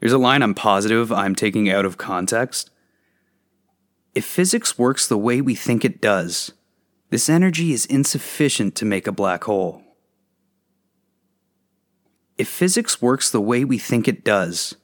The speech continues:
this energy is insufficient to make a black hole."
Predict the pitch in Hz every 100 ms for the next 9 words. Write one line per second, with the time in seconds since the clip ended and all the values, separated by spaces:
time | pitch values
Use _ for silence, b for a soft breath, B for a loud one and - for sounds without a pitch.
0 | _ _ _ _ _ 113 - 165 185 160
1 | 170 117 - 135 143 143 - - 143 -
2 | 98 - 107 95 107 98 95 87 110 98
3 | 90 -